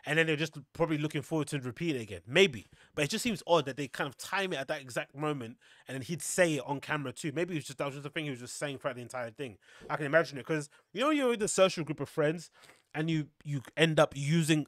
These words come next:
a phrase, a word, and it ends up just, it ends up being an inside joke that makes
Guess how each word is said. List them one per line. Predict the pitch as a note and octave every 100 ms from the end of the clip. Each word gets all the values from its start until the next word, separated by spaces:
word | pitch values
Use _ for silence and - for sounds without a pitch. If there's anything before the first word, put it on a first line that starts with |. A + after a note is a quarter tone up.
| -
a | C3
phrase, | - - D3+ D#3 E3+ D3
a |
word, | C3 C3 C#3 D3 D#3 D3+ - - - _
and | D3 D#3
it |
ends | E3 D3+
up |
just, | C3+ C#3+
it | D3+ C#3+
ends | F3+ F#3
up | D3+
being | E3
an | D3+
inside | E3 D#3 D#3 C3+
joke | D#3 -
that | D3+ A#2+
makes | C#3 D#3+